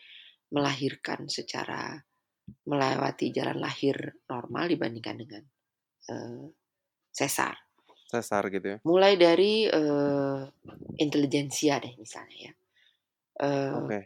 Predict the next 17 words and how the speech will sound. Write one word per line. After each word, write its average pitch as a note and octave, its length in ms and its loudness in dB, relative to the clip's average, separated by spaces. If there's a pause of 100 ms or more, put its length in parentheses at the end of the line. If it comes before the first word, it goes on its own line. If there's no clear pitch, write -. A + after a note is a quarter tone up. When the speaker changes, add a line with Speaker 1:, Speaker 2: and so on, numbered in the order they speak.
(140)
Speaker 1:
ada D3 220 0
penelitian F3 500 0
yang F3+ 200 -4 (280)
menyebutkan C#3 1080 -6
bahwa B2 420 -6
bayi-bayi C#3+ 600 -4
yang E3 240 -8
dilahirkan C3+ 720 -8
dengan, - 320 -10 (880)
eh, - 460 -6 (420)
sesar, C#3+ 720 0 (640)
itu D#3 240 -2
ternyata D3+ 560 -4
I D#3 160 -2
Q-nya F#3 400 -2
itu C4 160 -2 (840)
ada C#3+ 520 2